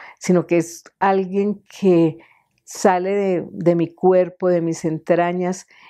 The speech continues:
y que lo veo primero nacer, luego empiezan a crecer, que todo lo que hacen, los pasos, los...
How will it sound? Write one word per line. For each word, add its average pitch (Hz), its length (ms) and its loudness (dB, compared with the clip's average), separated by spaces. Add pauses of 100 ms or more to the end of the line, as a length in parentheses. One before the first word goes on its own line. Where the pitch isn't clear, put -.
(120)
y 190 200 -2
que 180 120 2
lo 165 160 4
veo 170 520 0 (640)
primero 160 420 2
nacer, 165 600 0
luego 165 500 -2
empiezan 160 480 -4
a 156 120 -6
crecer, 160 420 -2 (320)
que 196 100 2
todo 196 300 0
lo 202 180 -2
que 175 180 2
hacen, 170 600 -6
los 160 320 -6
pasos, 180 600 -2
los... 160 260 -6